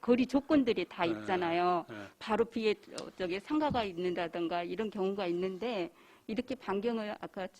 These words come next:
Speaker 1: 말씀드렸듯이 넓게 잡은 이유는 거기 상가 주인들도 예를 들어서 간접 흡연으로부터 피해를 받을 수도 있잖아요. 바로 그 상가 문에서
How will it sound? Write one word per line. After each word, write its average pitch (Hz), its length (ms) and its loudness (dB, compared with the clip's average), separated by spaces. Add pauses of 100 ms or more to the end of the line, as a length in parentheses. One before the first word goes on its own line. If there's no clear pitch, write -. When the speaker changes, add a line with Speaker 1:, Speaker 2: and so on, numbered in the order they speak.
Speaker 1:
말씀드렸듯이 190 880 -4
넓게 175 280 -4
잡은 180 480 -4
이유는 170 600 0 (360)
거기 226 260 2
상가 339 360 4
주인들도 185 960 0
예를 226 300 0
들어서 196 280 -2
간접 208 380 -2
흡연으로부터 233 840 -2 (260)
피해를 339 280 4
받을 180 300 -2
수도 - 240 -6
있잖아요. 170 760 0 (320)
바로 220 320 4
그 196 300 -2
상가 277 300 0
문에서 208 560 -4